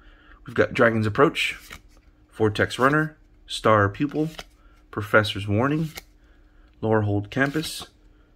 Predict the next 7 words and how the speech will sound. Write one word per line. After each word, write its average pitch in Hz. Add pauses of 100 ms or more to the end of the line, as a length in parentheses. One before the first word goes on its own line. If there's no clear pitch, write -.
(180)
Tenured 113 (380)
Ink 139 (120)
Caster, 160 (1300)
Golden 107
Ratio, 160 (1300)
Pest 156
Summoning, 160